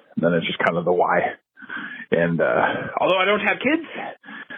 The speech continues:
uh, you know, sometimes the nephews and nieces are acting up and you're just like, "Ah," you know, kind of deal with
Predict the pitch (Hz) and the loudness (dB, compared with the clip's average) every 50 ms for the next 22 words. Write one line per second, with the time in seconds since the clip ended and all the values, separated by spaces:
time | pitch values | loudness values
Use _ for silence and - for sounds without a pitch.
0 | - - - - 98 101 92 90 95 95 113 135 123 113 110 110 - - 110 117 | -10 -2 0 2 4 4 4 4 4 4 4 4 4 4 4 4 2 2 2 4
1 | 107 107 110 107 107 - 117 110 107 107 110 107 110 110 - 110 104 107 104 104 | 4 4 4 2 2 2 2 2 2 4 4 4 2 2 2 2 4 4 4 2
2 | 107 - 120 104 - - - 208 208 208 214 - - - - - - 277 302 302 | 2 2 2 0 2 2 2 0 0 -2 -2 0 0 0 2 2 2 2 2 2
3 | 294 285 285 262 240 214 165 139 117 110 104 - - 110 104 98 107 107 98 101 | 2 2 4 4 2 2 0 0 -2 -4 -2 -2 0 0 0 0 2 2 4 4
4 | 104 101 107 | 4 2 2